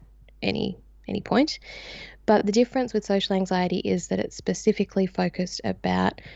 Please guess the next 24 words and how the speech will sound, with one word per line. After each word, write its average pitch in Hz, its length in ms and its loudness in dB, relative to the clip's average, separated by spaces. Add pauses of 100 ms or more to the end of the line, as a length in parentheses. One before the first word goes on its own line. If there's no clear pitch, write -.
(140)
social 226 340 4
situations 190 800 0
and 185 220 0
the 185 80 2
idea 185 420 2
that 175 140 0
you 196 160 4
might 185 340 2
be 180 380 4 (440)
judged - 520 2
or 190 400 0 (180)
thought 185 240 6
of 180 280 2
as 175 480 0 (240)
stupid 180 580 2
or 170 160 -2
ridiculous 180 680 -2
or 185 100 -2
whatever 190 320 0
it - 80 0
might - 240 0
be. 196 260 2 (260)
And 202 200 6
so 190 380 6